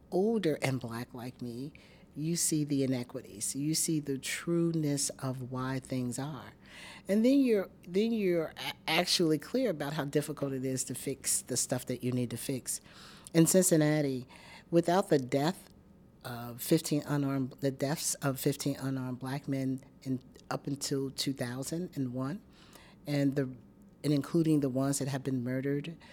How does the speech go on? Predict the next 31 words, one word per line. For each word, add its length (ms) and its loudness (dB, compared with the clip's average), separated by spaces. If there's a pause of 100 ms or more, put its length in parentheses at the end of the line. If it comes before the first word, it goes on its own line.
(260)
um, 420 -6
or 60 -6
beaten 680 0 (140)
or 600 -8
arrested 540 0
inappropriately, 1120 -2 (480)
um, 480 -2 (160)
I 60 2
would 160 4
say 160 2
the 100 0
work 320 -2
would 120 0
be 80 0
gratifying. 640 -4 (800)
But 400 -2
we 100 0
have 220 -6
to 100 -6
lose 400 0 (160)
life 420 -4 (180)
in 140 -2
order 280 -2
for 140 -8
people 320 -4
to 80 -4
sit 280 -4
down 240 -6
at 120 -8
the 80 -6
table. 420 -4